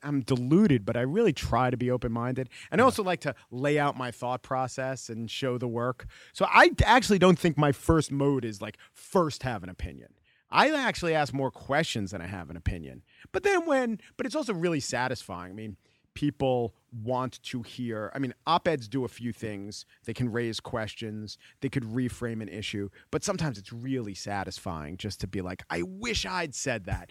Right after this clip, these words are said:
Speaker 2: <laughs>
Speaker 1: just to say the thing that people
Speaker 2: Yeah.
Speaker 1: are thinking. So after the Oregon shooting, I just took a bunch of clips from different politicians, you know, making the regular kind of excuses.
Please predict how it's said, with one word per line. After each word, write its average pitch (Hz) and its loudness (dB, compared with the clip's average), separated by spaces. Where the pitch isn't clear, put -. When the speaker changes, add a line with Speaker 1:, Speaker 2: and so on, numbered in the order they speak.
Speaker 2:
<laughs> - -14
Speaker 1:
just 190 -2
to 185 -6
say 175 0
the 151 -6
thing 143 -4
that 131 -4
people 123 -6
Speaker 2:
Yeah. 101 -6
Speaker 1:
are 135 0
thinking. 113 -6
So 123 0
after 147 8
the 120 4
Oregon 127 4
shooting, 113 -2
I 117 -4
just - -4
took - -2
a 127 0
bunch 127 0
of 117 -4
clips - -4
from 117 -6
different 117 -6
politicians, 117 -4
you 180 2
know, 139 0
making 123 -6
the 120 -6
regular 113 -4
kind 113 -6
of 101 -10
excuses. 107 -10